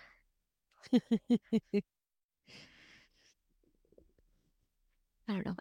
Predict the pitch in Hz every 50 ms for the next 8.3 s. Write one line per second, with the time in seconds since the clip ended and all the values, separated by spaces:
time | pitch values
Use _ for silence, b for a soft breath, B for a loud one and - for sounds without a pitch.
0 | - 208 202 185 - 190 - - - - - _ _ _ B B B B B B
1 | B B B B B B 226 202 202 180 - 185 190 185 - _ _ _ - 269
2 | 226 208 202 202 196 - - - 208 208 208 208 - - - - - - - -
3 | _ - - _ _ _ _ _ _ _ _ _ _ _ _ _ _ _ _ _
4 | _ _ _ _ _ _ _ _ _ _ _ - 190 - 185 - - - - -
5 | - 180 175 175 - - - 214 185 196 214 226 - - 240 - 208 - - 220
6 | 185 180 160 165 - - - - - 240 226 - - 269 277 277 294 302 294 285
7 | - - - 220 196 175 - 175 175 - _ _ - 190 190 220 240 233 240 -
8 | - - 269 - - -